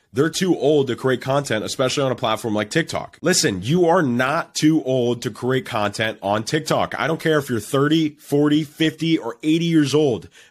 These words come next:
Believe it or not, there are people the same age as you making a huge positive impact, making connections, ma-,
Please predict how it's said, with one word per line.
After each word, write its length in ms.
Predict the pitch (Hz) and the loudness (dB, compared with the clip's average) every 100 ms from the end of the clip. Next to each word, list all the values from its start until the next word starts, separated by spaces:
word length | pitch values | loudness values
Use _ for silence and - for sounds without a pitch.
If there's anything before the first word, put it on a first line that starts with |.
| - | -8
Believe 300 | 127 151 175 | 0 2 2
it 80 | 180 | 0
or 80 | |
not, 300 | 156 143 143 | 2 0 0
there 160 | 147 135 | 0 0
are 160 | 135 123 | 0 -2
people 440 | 156 147 170 175 | -6 -4 -2 -2
the 160 | 139 104 | -2 -4
same 380 | - 151 175 | 0 0 0
age 280 | 147 151 147 | 0 0 0
as 160 | 123 101 | -2 -2
you 260 | 95 85 - - | -4 -4 -8 -10
making 360 | 117 123 123 104 | -4 -2 0 -2
a 40 | |
huge 320 | 92 131 151 - | -2 -2 -2 0
positive 380 | 175 151 160 | -2 0 0
impact, 560 | 131 120 120 117 113 - - - | 0 -2 -2 -2 -4 -6 -18 -4
making 300 | 104 98 87 | -4 -4 -6
connections, 760 | 101 127 170 - 156 151 - - _ | -2 -2 -2 0 0 0 -4 -12 _
ma-, 120 | 113 | -6